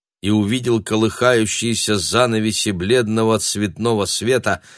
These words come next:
похожие на северное сияние. Они струились вверх до самых бегущих облаков, и, казалось, именно они заставляли облака клубиться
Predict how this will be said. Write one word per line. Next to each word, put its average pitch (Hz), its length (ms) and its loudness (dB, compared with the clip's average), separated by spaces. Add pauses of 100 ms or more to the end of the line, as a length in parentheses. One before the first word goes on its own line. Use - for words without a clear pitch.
(240)
похожие 107 580 0
на 98 140 0
северное 92 640 0
сияние. 87 680 -4 (1300)
Они 104 280 2
струились 104 680 0
вверх 78 560 0
до 92 140 -2
самых 101 440 0
бегущих 95 760 -4
облаков, 87 680 -2 (440)
и, 87 80 -12
казалось, 104 640 0
именно 113 600 2
они 110 340 4
заставляли 95 680 0
облака 92 560 2
клубиться 87 760 -2